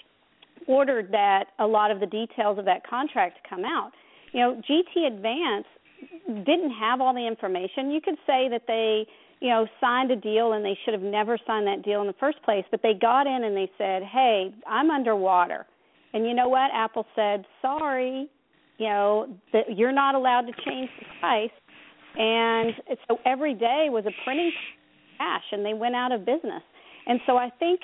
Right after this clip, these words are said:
that, you know, if I use an analogy of a river, right, we're to the point where the river has really, you know, the water in the river is, is down, and we're, we're exposing the rocks.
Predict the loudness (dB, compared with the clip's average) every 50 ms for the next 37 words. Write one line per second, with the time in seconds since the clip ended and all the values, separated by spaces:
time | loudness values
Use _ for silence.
0 | -4 _ 0 2 4 4 6 4 4 2 0 _ -8 -4 -4 -4 -2 0 0 0
1 | 2 0 -2 -2 -4 -4 -4 -4 -2 -2 -2 -2 -2 -2 -2 -2 -2 -2 -2 -4
2 | -4 -4 -4 -4 -6 -4 -2 0 0 0 0 -4 -8 -8 -10 -16 _ _ _ _
3 | _ _ _ _ _ _ _ -20 -20 -20 -6 0 2 4 4 4 4 0 -2 -6
4 | -16 -20 -20 -20 -18 _ -2 2 2 2 2 0 -2 -2 0 0 0 0 -2 -4
5 | -8 -4 -2 -2 -2 -2 -2 -2 0 0 2 2 0 0 0 -2 -2 -2 -2 -2
6 | -2 -2 -2 -2 -6 -6 -6 -6 -4 -2 0 0 2 2 2 2 2 2 0 -2
7 | -4 _ _ _ _ _ -2 0 2 2 4 4 2 2 2 2 2 4 4 2
8 | 2 0 0 -2 -2 -2 -2 -2 -2 0 0 0 2 2 0 -2 -4 -8 -6 -6
9 | -6 -6 -4 -4 -2 -2 0 0 0 0 0 -2 -2 -4 -4 -4 -4 -4 -6 -6
10 | -4 -2 -2 -2 -4 -8 -4 0 2 4 4 2 0 -2 -2 -2 -2 -2 -2 -2
11 | -4 -4 -8 -18 -20